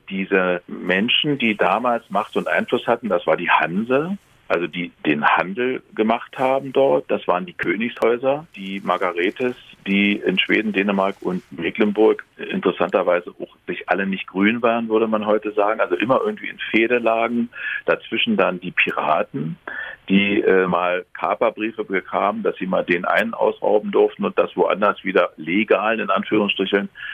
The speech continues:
verkaufen durften. Und diese ganzen Geschichten sind alleine schon so spannend. Da ist so viel Seemannsgarn <laughs> drin,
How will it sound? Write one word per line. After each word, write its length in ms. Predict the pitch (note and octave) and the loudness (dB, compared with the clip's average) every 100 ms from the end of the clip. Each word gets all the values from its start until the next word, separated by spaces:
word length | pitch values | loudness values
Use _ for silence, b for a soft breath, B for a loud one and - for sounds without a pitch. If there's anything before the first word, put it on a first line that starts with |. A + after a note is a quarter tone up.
| B | B
verkaufen 560 | - - D#2+ G2 - A2+ | -4 -2 0 0 -2 -2
durften. 600 | A2+ A#2 - B2 A#2+ A#2+ B B B B B | -2 -2 -4 -2 -2 -2 B B B B B
Und 200 | - - _ _ - | 0 0 _ _ -4
diese 300 | B2 D3 C3+ | 0 2 2
ganzen 380 | G2 A2+ - F#2+ | 2 0 -2 -2
Geschichten 440 | - - - F#2+ | 0 0 0 0
sind 180 | G#2+ G2+ | 0 0
alleine 360 | F2+ F2 C#3 | 2 0 -2
schon 220 | C#3 D#2+ D2+ | -6 -10 -8
so 100 | D#2 | -8
spannend. 380 | - D#2 E2 | -2 -2 2
Da 100 | D#2 | 0
ist 160 | D#2+ - | 0 -2
so 140 | - B2+ | 0 0
viel 220 | - A#2+ | 2 2
Seemannsgarn 680 | G#2 A#2+ B2 A#2 A2 - A#2 | 2 2 0 0 -2 0 0
<laughs> 80 | - | 2
drin, 180 | C3+ | 0